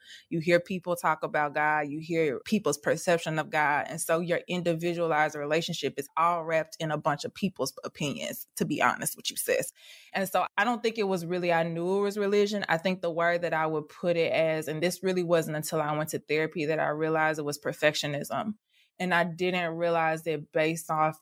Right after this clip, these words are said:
that, when me and my therapist would kinda have these discussions about when I would beat myself up, she called it not being kind to myself.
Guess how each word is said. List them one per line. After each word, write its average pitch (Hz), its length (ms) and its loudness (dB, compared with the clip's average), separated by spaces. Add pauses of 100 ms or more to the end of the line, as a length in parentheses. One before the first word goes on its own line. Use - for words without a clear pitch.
(120)
that, 160 340 2
when 160 180 -4
me 165 120 2
and 165 80 0
my 147 80 -2
therapist 214 360 2
would 180 120 -10
kinda 170 180 2
have 156 260 2
these 156 140 -4
discussions 175 580 2
about 156 640 0 (360)
when 180 180 0
I 160 80 8
would 160 180 2
beat 180 160 0
myself 165 420 2
up, 151 120 0
she 202 160 2
called 160 320 2
it 151 100 -4
not 147 180 0
being 143 200 -2
kind 208 340 2
to 180 80 -6
myself. 151 560 0